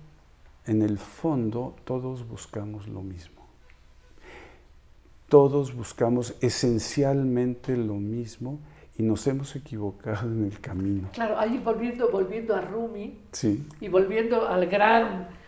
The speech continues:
Speaker 2: Mullah Nasruddin, ¿te acuerdas
Speaker 1: Sí.
Speaker 2: esta historia de que, de que hay un señor, eh, en el atardecer buscando, bajo un farol, está
Speaker 1: Ah, sí.
Speaker 2: buscando una llave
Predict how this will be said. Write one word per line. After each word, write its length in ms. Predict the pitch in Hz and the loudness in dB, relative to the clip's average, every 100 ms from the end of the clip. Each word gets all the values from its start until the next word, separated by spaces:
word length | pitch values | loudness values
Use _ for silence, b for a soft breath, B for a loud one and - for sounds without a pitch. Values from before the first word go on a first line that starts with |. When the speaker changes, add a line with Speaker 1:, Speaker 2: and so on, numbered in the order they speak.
| B - | B -12
Speaker 2:
Mullah 400 | 196 202 202 202 | -8 -6 6 8
Nasruddin, 680 | 214 214 214 190 220 185 - - B B B | 8 6 2 -4 -2 -4 -6 -16 B B B
¿te 80 | - | -2
acuerdas 360 | 196 233 262 226 | 2 4 6 6
Speaker 1:
Sí. 60 | 220 | 4
Speaker 2:
esta 200 | - 220 | 2 -2
historia 640 | - - 247 107 98 - B B B | -2 0 0 2 0 0 B B B
de 180 | - 214 | -6 -4
que, 480 | - 208 185 185 - - - | 2 4 4 0 -14 -20 -16
de 220 | 196 208 | -6 -6
que 480 | - 190 190 185 190 - 202 | -2 -2 0 0 -4 -12 -8
hay 220 | 208 220 | 0 2
un 140 | 226 233 | 2 -2
señor, 600 | - 208 214 226 233 233 B B - | 0 0 4 4 2 -2 B B -6
eh, 240 | 196 190 | -2 2
en 100 | 208 | 2
el 100 | 208 | 6
atardecer 800 | 185 185 196 185 180 247 240 247 190 | 6 6 0 2 2 6 8 8 4
buscando, 800 | - - 214 226 226 214 214 208 B B | -4 -4 0 2 6 8 6 4 B B
bajo 320 | - 196 - 220 | 4 4 6 0
un 120 | 233 | -2
farol, 440 | - 202 220 226 214 | 8 8 10 6 4
está 260 | 147 143 | 10 12
Speaker 1:
Ah, 60 | 151 | 12
sí. 80 | - | 8
Speaker 2:
buscando 480 | - 240 247 247 | 8 8 8 4
una 160 | 240 220 | 10 10
llave 460 | 220 233 247 240 | 12 12 12 10